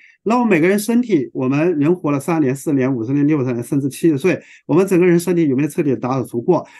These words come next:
整个人身体有没有去用一个好的一个保健产品，去让我们人身体呢，去康复到最佳的状态？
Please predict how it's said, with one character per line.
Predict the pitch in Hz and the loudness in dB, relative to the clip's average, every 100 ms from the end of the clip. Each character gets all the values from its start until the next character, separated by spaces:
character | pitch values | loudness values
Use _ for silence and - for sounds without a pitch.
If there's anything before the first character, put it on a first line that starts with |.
| - | -10
整 | - 143 | 0 0
个 | 196 190 | 2 2
人 | 143 170 | 2 0
身 | 214 | 0
体 | 214 165 131 | 0 0 0
有 | 135 123 | 0 2
没 | 127 208 | 2 2
有 | 208 120 - - | 0 -2 -8 -12
去 | - 175 | -2 -2
用 | 160 220 170 | 0 0 0
一 | |
个 | 175 151 | 0 -4
好 | - 160 123 120 | -4 -4 -2 -2
的 | 208 | 0
一 | 185 | 0
个 | 175 | 0
保 | 151 127 | -2 0
健 | 175 | 2
产 | 180 151 175 | 0 0 2
品， | 151 - _ - | 2 0 _ -2
去 | 196 | 0
让 | 208 180 | 2 2
我 | |
们 | 151 | 2
人 | 160 180 | 2 2
身 | 208 226 | 0 -2
体 | 196 | 0
呢， | 127 160 170 _ | 0 -2 -4 _
去 | - 151 | -4 -4
康 | - 165 160 | -2 -4 -2
复 | 170 | -2
到 | - | -2
最 | 165 | -2
佳 | 147 127 | -2 -4
的 | |
状 | 117 127 | -2 -2
态？ | 165 131 | -2 -4